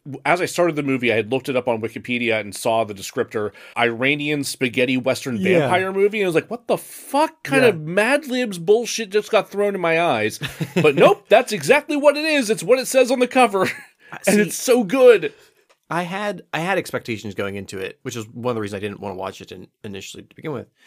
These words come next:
Speaker 2: One, it had been praised to death, which is always hard for me to watch 'cause I'm like
Speaker 1: Sure, overhype is definitely a real thing.
Speaker 2: I've told the story a number of times about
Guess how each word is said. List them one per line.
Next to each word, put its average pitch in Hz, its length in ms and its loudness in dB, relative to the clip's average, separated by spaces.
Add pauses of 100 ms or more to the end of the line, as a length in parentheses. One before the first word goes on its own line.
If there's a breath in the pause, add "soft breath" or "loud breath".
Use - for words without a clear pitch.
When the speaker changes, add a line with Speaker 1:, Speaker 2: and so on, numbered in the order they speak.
(360 soft breath)
Speaker 2:
One, 113 480 -4 (1040)
it 147 80 -4
had 127 60 -2
been 113 140 -4
praised 104 280 -8
to 110 60 -16
death, 92 340 -12
which 113 140 -14
is 107 100 -10
always 107 240 -4
hard 104 240 -10
for 107 120 -18
me 98 120 -16
to 95 160 -16 (140)
watch 87 300 -16
'cause - 140 -20
I'm 95 80 -14
like 92 200 -14
Speaker 1:
Sure, 107 340 -2
overhype 151 560 2
is 143 140 -2
definitely 110 480 -4
a 98 60 -6
real 90 220 -10
thing. - 360 -16 (400)
Speaker 2:
I've 113 120 -10
told 117 140 -10
the 104 60 -12
story 98 340 -10 (260)
a 110 80 -10
number 92 160 -12
of 87 80 -16
times 87 220 -16
about - 300 -12